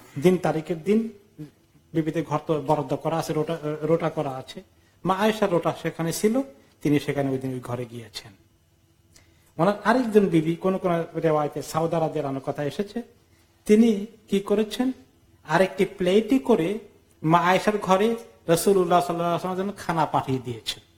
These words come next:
মা আয়েশা আশা করতেছেন ওনার সঙ্গে ওনার খানা খাবেন, আর আরেক বিবি ওই ঘরে খানা পাঠিয়ে দিয়েছেন। ফালাম্মা রাআত আয়েশাতুল গোলাম ইয়াহমিলুত তাআম দাব্বাতিল গায়রাতু ফি কলবিহা।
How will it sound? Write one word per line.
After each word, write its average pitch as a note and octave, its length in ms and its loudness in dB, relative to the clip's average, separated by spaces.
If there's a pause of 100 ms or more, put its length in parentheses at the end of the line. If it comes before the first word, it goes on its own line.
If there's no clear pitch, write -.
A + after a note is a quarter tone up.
(800)
মা D#3 140 6
আয়েশা G#3+ 360 2
আশা A#3 160 2
করতেছেন A3+ 400 -4
ওনার G#3 280 4
সঙ্গে A3 180 2
ওনার A3+ 160 4
খানা G3+ 220 2
খাবেন, C#3+ 360 0 (460)
আর F3 120 6
আরেক G3+ 300 4
বিবি G#3+ 320 2
ওই G3 140 2
ঘরে G#3+ 320 0 (140)
খানা D3+ 240 0
পাঠিয়ে C#3 320 -2
দিয়েছেন। A#2+ 380 -14 (1600)
ফালাম্মা A#3 400 6
রাআত A3+ 280 6
আয়েশাতুল G#3 460 0
গোলাম F3+ 400 4
ইয়াহমিলুত E3+ 460 2
তাআম D3+ 440 4 (720)
দাব্বাতিল F3 540 2
গায়রাতু F3 480 0
ফি C#3+ 160 -6
কলবিহা। B2+ 500 -4